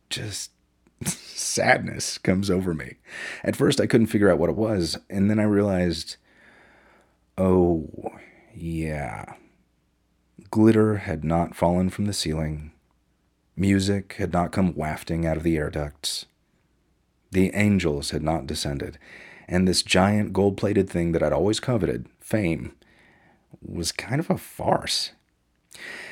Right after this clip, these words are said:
Now, obviously, I've gotten over that disillusionment. My dreams have become a little less shallow.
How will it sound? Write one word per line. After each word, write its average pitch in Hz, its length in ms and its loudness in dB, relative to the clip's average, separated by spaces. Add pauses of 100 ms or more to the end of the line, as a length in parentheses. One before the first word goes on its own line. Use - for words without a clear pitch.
Now, 135 220 4
obviously, 101 460 6
I've 82 120 4
gotten 80 260 2
over 76 200 2
that 73 200 0
disillusionment. 78 720 -2
My 87 240 0
dreams 95 380 0
have 87 100 -4
become 95 320 -2
a - 100 -2
little - 420 6
less 80 220 4
shallow. - 540 -6